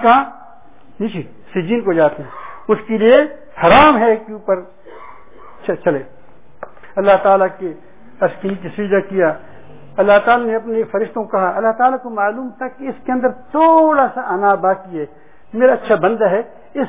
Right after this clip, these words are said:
سے انا کو نکالنا چاہیے، تھوڑا تھوڑا اس کے اندر ہے۔"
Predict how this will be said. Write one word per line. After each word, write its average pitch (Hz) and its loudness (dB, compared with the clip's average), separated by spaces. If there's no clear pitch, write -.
سے 262 -6
انا 202 0
کو 202 -8
نکالنا 151 -8
چاہیے، 123 -20
تھوڑا 302 2
تھوڑا 247 0
اس 170 -4
کے 185 -8
اندر 147 -8
ہے۔" 143 -14